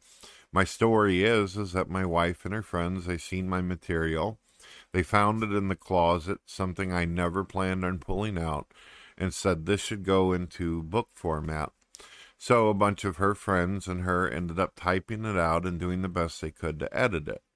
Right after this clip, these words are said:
There are still blemishes in the book, unfortunately. I didn't have professionals that were able to edit my original work. So right now, now that I'm older and I have the ability to do something, I've decided to take the books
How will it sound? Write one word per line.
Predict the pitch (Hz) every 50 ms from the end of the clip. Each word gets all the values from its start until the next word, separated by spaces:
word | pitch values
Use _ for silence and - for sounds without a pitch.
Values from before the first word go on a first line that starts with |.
| _ _ _ _ _ _ _ _ _ _ _ _ _ _ _ _ _ _ - - -
There | 92 104 104 101 98 95
are | 92
still | 82 - - - 131 135 127
blemishes | 110 95 104 107 120 127 127 117 98 - - 92 90 85 78 80
in | 85 85 90
the | 90
book, | 90 87 85 82 82 - -
unfortunately. | 82 82 80 - - 82 80 80 - - - 78 78 78 71 60 71 95 - - - - _ _ _ _ -
I | 98 95
didn't | 101 110 110 104 104
have | 107 110 107 -
professionals | - - 98 - - 110 110 110 98 - - 95 92 87 82 80 78
that | 87 - -
were | 64 85 87
able | 87 87 85 87
to | 80 - - -
edit | 92 101 95 92 - -
my | 87 90 87
original | 85 82 82 87 87 82 80 82 82 82 82 80
work. | 82 101 113 104 87 - - _ _ _ _ _ _ _ - - - - - - - _ _ _
So | - - - 113
right | 101 92 107 117 123 101 67
now, | 92 107 113 123 127 117 101 92 92 98 - - _ _ _
now | - 104 104 107 113
that | 113 110 104 95
I'm | 95 92 90 90
older | - 110 117 123 131 120 90 90 87 85 87 87 90
and | 87 82 85
I | 90
have | 92 95 98 92
the | 87 85 82
ability | 80 80 98 98 101 95 85 85 85
to | 80 82
do | 80 80 104 120 131
something, | 117 - - 87 80 80 76 - 87 87 87 85
I've | 85 87 82 78
decided | 87 82 - - 98 90 87 85 85 85 80
to | 80 80
take | 76 - 101 95 87 -
the | - 101
books | 101 95 92 85 82 - - - -